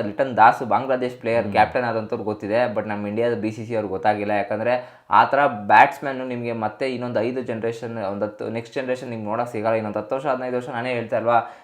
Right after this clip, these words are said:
Speaker 1: ವಿರಾಟ್ ಕೊಹ್ಲಿ ಈ ಥರ ಬರ್ಬೇಕು ಅಂತಂದ್ರೆ ಅದು maybe
Speaker 2: ತುಂಬಾ ಕಷ್ಟ
Speaker 1: ನನ್ಗೆ ಅನ್ಸುತ್ತೆ
Speaker 2: ಇದೆ.
Speaker 1: ಕಷ್ಟ ಇದೆ ಅಂತ ಅನ್ಸುತ್ತೆ. ಯಾಕಂದ್ರೆ ಸಚಿನ್ ತೆಂಡೂಲ್ಕರ್ ಸರ್ ಥರನೇ ಬೇರೆ, ಅವ್ರು ಬೇರೆ ಲೆ-, ಲೆಜೆಂಡರಿ ಬೇರೆ ಥರ ಪ್ಲೇಯರ್ ಇದ್ರು, but
Speaker 2: ಅವ್ರ ಥರ
Speaker 1: ವಿರಾಟ್
Speaker 2: ಇನ್ನೊಬ್ರು
Speaker 1: ಕೊಹ್ಲಿ
Speaker 2: ಬರ್ಲಿಕ್ಕಾಗಿಲ್ಲ,
Speaker 1: ಬರ್ಲಿಕ್ಕಾಗಿಲ್ಲ,
Speaker 2: but
Speaker 1: but
Speaker 2: ವಿರಾಟ್ ಕೊಹ್ಲಿ ಅವ್ರ ಥರ ಇನ್ನೊಬ್ರು ಬರ್ಲಿಕ್ಕಾಗಲ್ಲ ಅಂತ
Speaker 1: ಆ,
Speaker 2: ಅನ್ಸುತ್ತೆ.
Speaker 1: ವಿರಾಟ್ ಕೊಹ್ಲಿ ಅವರು ಈ ಒಂದು ಜನರೇಷನ್ ಏನಿತ್ತು ಅದನ್ನ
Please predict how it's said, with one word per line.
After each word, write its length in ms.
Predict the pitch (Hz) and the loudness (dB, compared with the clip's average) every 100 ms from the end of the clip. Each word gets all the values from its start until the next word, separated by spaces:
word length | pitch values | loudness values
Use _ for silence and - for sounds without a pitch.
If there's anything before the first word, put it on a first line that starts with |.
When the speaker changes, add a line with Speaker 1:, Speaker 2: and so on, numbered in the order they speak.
| - | -2
Speaker 1:
ವಿರಾಟ್ 280 | 120 139 - | 6 6 6
ಕೊಹ್ಲಿ 200 | 143 135 | 0 0
ಈ 20 | |
ಥರ 160 | 139 131 | 0 0
ಬರ್ಬೇಕು 580 | 110 117 123 139 135 | 2 0 2 0 2
ಅಂತಂದ್ರೆ 360 | 127 120 123 139 | -2 -2 -2 0
ಅದು 320 | 120 117 113 | 2 0 -2
maybe 200 | 98 104 | -4 -4
Speaker 2:
ತುಂಬಾ 160 | 120 123 | -2 0
ಕಷ್ಟ 120 | 117 | 0
Speaker 1:
ನನ್ಗೆ 120 | 123 | -2
ಅನ್ಸುತ್ತೆ 300 | 98 87 - | -2 -2 0
Speaker 2:
ಇದೆ. 80 | - | 0
Speaker 1:
ಕಷ್ಟ 80 | 143 | 2
ಇದೆ 200 | 131 123 | 4 2
ಅಂತ 140 | 120 | 0
ಅನ್ಸುತ್ತೆ. 240 | 107 110 120 | -6 -4 -4
ಯಾಕಂದ್ರೆ 560 | 139 160 180 - - - | 0 0 -2 -6 -20 -2
ಸಚಿನ್ 200 | 135 160 | 2 4
ತೆಂಡೂಲ್ಕರ್ 420 | 170 165 165 160 | 4 2 2 2
ಸರ್ 180 | 156 165 | 4 2
ಥರನೇ 300 | - 147 156 | 2 2 2
ಬೇರೆ, 280 | 143 131 143 | 4 6 8
ಅವ್ರು 300 | 113 131 160 | 8 8 6
ಬೇರೆ 260 | 139 139 135 | 4 4 4
ಲೆ-, 240 | 120 117 | 6 6
ಲೆಜೆಂಡರಿ 440 | 113 113 135 139 | 6 6 4 4
ಬೇರೆ 220 | 135 127 127 | 2 2 2
ಥರ 160 | 123 | 0
ಪ್ಲೇಯರ್ 320 | 120 110 107 | 0 4 4
ಇದ್ರು, 180 | 104 123 | 2 0
but 120 | 127 | 4
Speaker 2:
ಅವ್ರ 140 | 123 120 | 6 8
ಥರ 40 | |
Speaker 1:
ವಿರಾಟ್ 140 | 143 170 | 10 10
Speaker 2:
ಇನ್ನೊಬ್ರು 280 | 170 165 | 8 6
Speaker 1:
ಕೊಹ್ಲಿ 180 | 143 143 | 8 6
Speaker 2:
ಬರ್ಲಿಕ್ಕಾಗಿಲ್ಲ, 420 | 139 127 113 104 | 4 2 4 6
Speaker 1:
ಬರ್ಲಿಕ್ಕಾಗಿಲ್ಲ, 480 | 139 156 160 135 139 | 8 8 10 8 8
Speaker 2:
but 80 | 147 | 8
Speaker 1:
but 80 | 175 | 8
Speaker 2:
ವಿರಾಟ್ 140 | 190 | 8
ಕೊಹ್ಲಿ 160 | 180 170 | 6 4
ಅವ್ರ 100 | 165 | 4
ಥರ 80 | 165 | 0
ಇನ್ನೊಬ್ರು 360 | 151 147 151 | 2 2 4
ಬರ್ಲಿಕ್ಕಾಗಲ್ಲ 640 | 127 123 139 135 117 120 | 4 4 4 4 4 4
ಅಂತ 100 | 113 | 4
Speaker 1:
ಆ, 20 | 120 | 4
Speaker 2:
ಅನ್ಸುತ್ತೆ. 220 | 127 143 | 4 6
Speaker 1:
ವಿರಾಟ್ 300 | 160 135 - | 8 8 8
ಕೊಹ್ಲಿ 240 | 175 170 | 8 8
ಅವರು 260 | 160 156 165 | 10 8 6
ಈ 340 | 143 135 170 | 2 -4 -2
ಒಂದು 240 | 180 170 143 | 0 0 0
ಜನರೇಷನ್ 480 | 143 139 147 160 | 0 2 0 0
ಏನಿತ್ತು 320 | 139 135 127 139 | -4 -4 0 0
ಅದನ್ನ 160 | 131 | 0